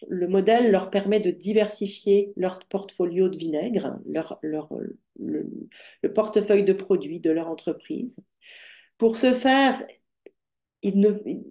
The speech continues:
ne vont pas rester seuls. A priori, on a identifié au fil du processus un partenaire qui pourrait tout à fait être un partenaire de Cogiter pour finaliser la recette. On part du vinaigre,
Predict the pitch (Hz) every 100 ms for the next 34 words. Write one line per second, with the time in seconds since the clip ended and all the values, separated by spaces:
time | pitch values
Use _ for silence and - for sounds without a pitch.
0 | - 185 202 202 220 226 - 226 214 -
1 | 165 165 165 - 254 254 233 226 262 294
2 | 180 170 175 220 233 226 233 - - 233
3 | 214 233 202 220 - 202 208 196 - 226
4 | 190 175 214 214 226 196 165 208 - _
5 | - _ - 202 214 208 220 220 233 233
6 | 226 233 226 - 220 - - _ _ _
7 | _ 175 175 170 214 214 240 220 214 185
8 | 185 226 220 214 - 214 240 240 - -
9 | - _ - 269 269 240 226 240 220 185
10 | 202 202 202 165 - - - _ _ 180
11 | 180 233 254 240 233 226 220 226 226